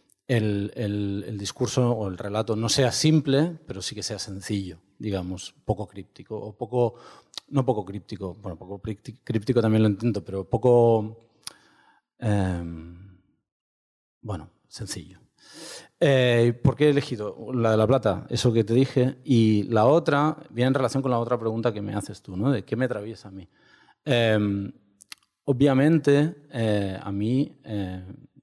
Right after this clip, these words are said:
o sea, yo como persona blanca europea, eh, seguramente sí que me atraviesa más la planta, la planta de arriba. No sé si,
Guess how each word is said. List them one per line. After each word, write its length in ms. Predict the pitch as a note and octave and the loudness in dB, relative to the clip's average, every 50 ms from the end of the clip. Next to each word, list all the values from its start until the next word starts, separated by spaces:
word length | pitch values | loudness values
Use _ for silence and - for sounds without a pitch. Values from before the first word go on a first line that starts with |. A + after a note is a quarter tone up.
| _ _ | _ _
o 40 | - | -20
sea, 140 | - - F#2 | -18 -18 -16
yo 200 | E2+ F2 F#2+ G2+ | -16 -14 -14 -12
como 360 | - G#2+ G2+ G2 F#2+ F2+ E2+ | -8 -6 -4 -4 -4 -4 -6
persona 460 | F2+ F2 - - G#2+ G2+ G2 G2 G2 | -10 -12 -10 -10 -8 -6 -6 -6 -8
blanca 360 | F#2 F#2 F#2+ G2+ G#2+ A2 G2+ G#2 | -8 -10 -10 -10 -8 -6 -4 -2
europea, 640 | G2 F#2+ F#2+ F#2+ F#2 A2 A2 A2 G#2+ G#2+ A#2+ C#3 - - - - - - - _ _ _ _ - | -2 -2 -2 -2 2 4 4 4 6 4 2 0 -4 -10 -20 -20 -20 -20 -20 _ _ _ _ -2
eh, 880 | C#3+ C3 A2+ A2 G#2+ G#2 G2+ G2 G2+ G2 G2 F#2+ F#2 F#2 F2+ F2 F2+ - _ _ _ _ _ _ _ _ _ _ _ _ _ _ _ _ _ _ _ _ _ _ | 2 2 4 4 4 4 4 4 2 2 0 0 -2 -4 -6 -8 -10 -14 _ _ _ _ _ _ _ _ _ _ _ _ _ _ _ _ _ _ _ _ _ _
seguramente 640 | - - - A#2+ G#2+ A#2+ C3 B2+ A2+ A2+ C#3 E3+ E3 | -8 -4 0 2 4 4 4 4 4 4 2 2 2
sí 140 | - - C3+ | 0 -2 0
que 80 | C#3+ B2+ | 0 -2
me 60 | G#2 | -2
atraviesa 440 | F#2+ - G2 F#2 G#2 G#2+ - - G#2 | -2 -4 -6 -6 -6 -6 -6 -6 -6
más 180 | G2+ G2+ F#2+ | -6 -6 -6
la 120 | G2+ F#2+ F#2 | -6 -10 -12
planta, 500 | - G2+ G2 G2 F2+ G2 G2 F#2+ F#2 - - | -10 -10 -10 -8 -8 -8 -10 -10 -10 -12 -12
la 100 | G2 F#2+ | -14 -14
planta 300 | - G#2+ G#2+ G2+ F#2 F#2 | -10 -10 -10 -10 -10 -10
de 60 | F#2 | -8
arriba. 480 | F#2+ F#2+ B2 C#3+ C3+ A2 G2+ F2+ F2 - - _ _ _ _ _ _ _ | -2 2 4 6 6 6 4 0 -2 -8 -16 _ _ _ _ _ _ _
No 300 | - G2+ G2 G2 G#2+ A2+ | -12 -8 -4 -2 -2 -2
sé 320 | A2 - - B2 A#2 A2+ G#2 | 0 0 2 2 2 2 2
si, 640 | - - - A#2+ A2+ A2 A2 A2 A2 G#2+ G#2+ G#2+ | -2 -4 -4 -2 0 2 2 4 2 2 0 -2